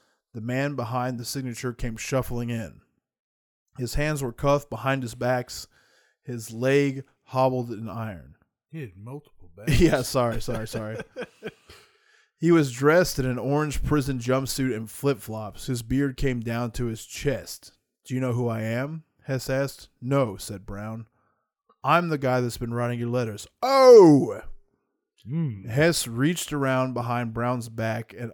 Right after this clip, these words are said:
Speaker 1: awkwardly shook his cuffed hand.
Speaker 2: That's how
Speaker 1: He-
Speaker 2: they eject him off.
Speaker 1: Yeah. Awkwardly shook it. Hess asked why Brown stopped writing. It was nothing personal.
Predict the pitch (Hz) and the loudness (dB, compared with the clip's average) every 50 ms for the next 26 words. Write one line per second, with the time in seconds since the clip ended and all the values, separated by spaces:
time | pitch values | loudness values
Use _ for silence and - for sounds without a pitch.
0 | _ _ 120 123 131 127 - 139 127 123 120 120 120 117 - - - 123 113 - | _ _ -4 -2 -2 -2 -2 -4 -6 -4 -2 -4 -4 -4 -6 -6 -6 -6 -6 -6
1 | - 110 - - - - 113 110 - - - 120 110 104 76 67 60 62 _ - | -8 -14 -14 -12 -10 -8 -8 -8 -8 -8 -8 -8 -8 -10 -12 -14 -20 -20 _ -20
2 | _ _ _ _ _ _ _ _ _ _ _ _ _ _ - _ 147 143 160 165 | _ _ _ _ _ _ _ _ _ _ _ _ _ _ -20 _ -20 -12 -6 -6
3 | 156 120 120 120 113 95 104 101 98 95 _ 90 82 80 82 85 85 82 82 _ | -6 -4 -4 -8 -8 -10 -12 -14 -14 -14 _ -20 -20 -18 -18 -18 -18 -18 -20 _
4 | _ - 135 147 143 135 113 85 65 - - _ _ _ _ _ _ _ _ _ | _ -2 0 2 2 2 0 -4 -10 -18 -20 _ _ _ _ _ _ _ _ _
5 | _ _ _ _ _ _ _ - 127 127 120 - 107 92 87 58 55 58 - - | _ _ _ _ _ _ _ -2 -2 -2 -2 -2 -8 -16 -18 -20 -20 -20 -20 -16
6 | - - 113 110 107 - - - _ - - _ _ _ _ _ _ _ _ _ | -16 -12 -12 -14 -14 -16 -20 -20 _ -20 -20 _ _ _ _ _ _ _ _ _
7 | _ _ - - 185 226 220 - - - 156 165 175 170 - - 151 139 127 120 | _ _ 0 4 4 4 4 2 0 2 4 4 4 4 2 0 0 0 0 0
8 | 117 117 123 127 131 139 139 127 - - 123 120 113 - 127 120 120 120 120 120 | -2 -2 -2 0 0 -2 -4 -6 -6 -6 -6 -6 -6 -6 -6 -4 -2 -2 -2 -4
9 | 120 120 120 110 120 - _ 143 135 131 123 123 156 180 185 196 175 131 - - | -6 -8 -10 -14 -18 -20 _ -10 -8 -6 -6 -4 -4 -4 -4 -4 -6 -4 -2 0
10 | 165 170 156 - - 107 95 85 107 113 | 2 2 0 0 -4 -12 -14 -14 -14 -16